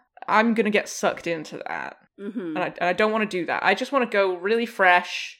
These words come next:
Speaker 1: so that everything's a nice surprise, so that I'm not speculating and so that I'm not disappointed.
Speaker 2: Yeah,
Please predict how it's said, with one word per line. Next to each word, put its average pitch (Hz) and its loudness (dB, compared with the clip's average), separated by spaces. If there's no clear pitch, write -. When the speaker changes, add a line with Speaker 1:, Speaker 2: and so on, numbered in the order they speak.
Speaker 1:
so 196 -2
that 185 2
everything's 202 -2
a 190 -2
nice 196 -2
surprise, 170 0
so 175 0
that 175 2
I'm 190 -4
not - -2
speculating 170 -4
and 175 -8
so 185 -2
that 175 0
I'm 196 -2
not 185 -6
disappointed. - -8
Speaker 2:
Yeah, 135 -10